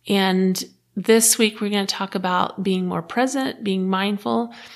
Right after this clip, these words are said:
If you haven't listened to that episode yet, I encourage you to do it.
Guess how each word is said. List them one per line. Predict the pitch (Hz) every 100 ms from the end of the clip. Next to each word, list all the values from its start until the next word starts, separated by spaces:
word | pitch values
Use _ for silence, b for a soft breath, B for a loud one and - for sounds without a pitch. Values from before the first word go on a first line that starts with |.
| B
If | 214 226
you |
haven't | 208 262 285 -
listened | 247 247 277
to | 254 240
that | 214 -
episode | 214 220 202 208 202 190
yet, | 190 190 - -
I | 180
encourage | 185 - 185 180
you | 180
to | 170
do | 185 165
it. | 156 -